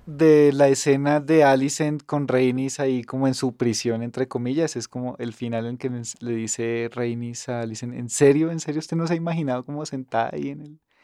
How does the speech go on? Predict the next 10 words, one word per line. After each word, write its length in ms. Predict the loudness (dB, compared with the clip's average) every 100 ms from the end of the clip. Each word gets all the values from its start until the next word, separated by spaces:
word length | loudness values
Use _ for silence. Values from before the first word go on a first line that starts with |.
| _ _ _ _
lo 160 | -4 0
que 100 | 4
diga 320 | 4 4 4
el 100 | 6
hombre 840 | 6 6 6 8 10 10 10 8 6
al 180 | 2 4
que 140 | 2
yo 120 | 4
le 100 | 2
sirvo 680 | 2 2 2 2 2 2